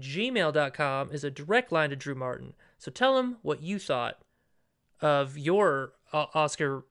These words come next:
nominations and, and what you think is gonna win. He wants to know. He definitely does. Um, thanks to Josh Rosenberg for original theme. Thank you, Kira, for joining us today to talk about our favorite day of the year.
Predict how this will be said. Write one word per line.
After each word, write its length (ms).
nominations 840
and, 240
and 360
what 160
you 80
think 200
is 100
gonna 180
win. 220
He 120
wants 260
to 80
know. 280
He 80
definitely 380
does. 300
Um, 580
thanks 220
to 60
Josh 200
Rosenberg 300
for 120
original 280
theme. 420
Thank 300
you, 80
Kira, 260
for 80
joining 320
us 120
today 440
to 80
talk 240
about 460
our 220
favorite 400
day 160
of 100
the 80
year. 480